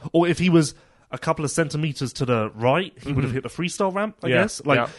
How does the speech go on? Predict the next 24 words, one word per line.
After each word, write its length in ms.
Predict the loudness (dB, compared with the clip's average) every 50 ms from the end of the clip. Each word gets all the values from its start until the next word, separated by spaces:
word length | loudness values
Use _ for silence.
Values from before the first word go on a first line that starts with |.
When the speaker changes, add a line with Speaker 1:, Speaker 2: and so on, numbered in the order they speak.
| -4
Speaker 2:
yeah. 260 | -2 0 0 2 2 2
Speaker 1:
it 60 | 4
could 100 | 4 2
have 100 | 2 4
gone 200 | 6 6 6 6
bad 300 | 8 8 8 8 8 6
in 100 | 4 0
so 200 | 0 4 6 6
Speaker 2:
It, 100 | 6 6 4
Speaker 1:
many 160 | 2 0 2
directions. 540 | 2 2 2 2 0 -2 -4 -10 -6 -2 0
Speaker 2:
in 80 | 2
my 180 | 4 4 6 4
exclusive 540 | 4 2 0 2 2 2 2 2 0 0 0
with 120 | 0 0
him 140 | -2 -2 -2
after 260 | -2 -2 -4 -4 -4
the 80 | -2 0
race, 420 | 0 0 0 0 -4 -6 -10 -16 _ _ _ _ _ _ _ _ _ -6
I 60 | -6 -4
said, 220 | 0 0 0 2
"Was 160 | 2 2 2
it 240 | 0 -2 -2 _ -4
Tixier 600 | -2 -2 0 0 0 0 2 2 2 2 0